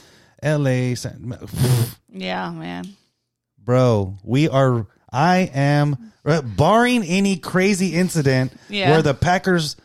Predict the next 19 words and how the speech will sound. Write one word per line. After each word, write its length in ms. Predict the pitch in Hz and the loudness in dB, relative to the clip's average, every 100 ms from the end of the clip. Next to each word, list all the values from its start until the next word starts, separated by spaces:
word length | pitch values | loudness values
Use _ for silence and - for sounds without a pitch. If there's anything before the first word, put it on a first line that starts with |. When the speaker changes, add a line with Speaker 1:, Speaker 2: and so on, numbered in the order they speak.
| _ _ _ _ | _ _ _ _
Speaker 1:
call 300 | - 170 185 | 0 2 4
me 200 | 185 185 | 4 2
directly 540 | 156 151 156 165 156 143 | 4 4 4 2 0 0
and 140 | 135 | 0
say, 240 | - 135 135 | 2 4 4
"We 240 | 123 165 | 4 4
need 300 | 170 175 156 | 4 4 4
you 180 | 165 156 | 4 4
in 80 | 147 | 2
the 80 | |
playoffs 540 | 135 156 151 143 139 123 | 0 0 2 4 2 2
this 260 | 131 151 | 2 2
year. 380 | 131 123 117 113 _ _ | 0 0 0 -2 _ _
Send 280 | - 139 156 | -4 0 4
your 120 | 151 | 2
cheesehead 540 | 139 - 156 139 143 123 | 0 0 0 2 -2 2
guts 300 | 135 139 139 | 0 2 0
up 120 | 127 | 0
here." 280 | 208 190 | -2 -4